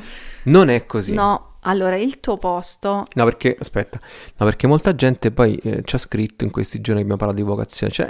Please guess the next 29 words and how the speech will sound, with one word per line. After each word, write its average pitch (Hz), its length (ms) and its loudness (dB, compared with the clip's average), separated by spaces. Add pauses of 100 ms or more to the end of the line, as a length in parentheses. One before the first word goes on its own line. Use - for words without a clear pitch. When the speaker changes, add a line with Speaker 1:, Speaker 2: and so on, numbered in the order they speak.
Speaker 1:
ci - 120 -8
ha 254 40 -2
scritto, - 400 -6
"Eh, 170 200 0
no, 170 240 0
ma, 156 180 -4 (420)
eh, 170 140 -4
ma 165 160 2
cosa 208 440 -4
potrebbe 165 440 -2
essere? 165 480 -2
No, 165 80 0
ma 165 100 0
ci - 160 -4
sto - 220 -6 (120)
pensando, 196 1200 2 (360)
potrebbe 127 380 2
essere 151 340 0
questo, 190 520 2
potrebbe 117 400 0
essere 120 320 0
questa." 175 300 -2
Ecco, - 180 -4
non 175 220 4
è 170 220 0
una 135 100 2
questione 127 480 0
di 104 180 -4 (100)
pensarci. - 760 -2